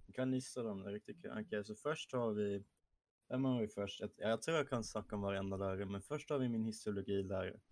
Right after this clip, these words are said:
Och historie, för alla som inte vet, inklusive mig, är basically så här skinn och skit och hud ut. Tissue. Gav mig, jag, jag har redan sagt det, men det är viktigt nu.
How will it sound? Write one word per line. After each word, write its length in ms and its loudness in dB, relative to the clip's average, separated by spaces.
Och 120 2
historie, 600 2
för 140 -4
alla 200 2
som 200 -6
inte 180 -6
vet, 220 -2
inklusive 680 -4
mig, 220 -6
är 80 -10
basically 480 0
så 160 -2
här 340 0
skinn 420 -4
och 120 -14
skit 340 -2
och 100 -6
hud 220 0
ut. 460 -4
Tissue. 500 -4
Gav 400 0
mig, 560 2
jag, 220 0
jag 100 2
har 120 6
redan 400 0
sagt 140 -18
det, 120 -2
men 220 0
det 60 2
är 60 2
viktigt 460 -8
nu. 280 0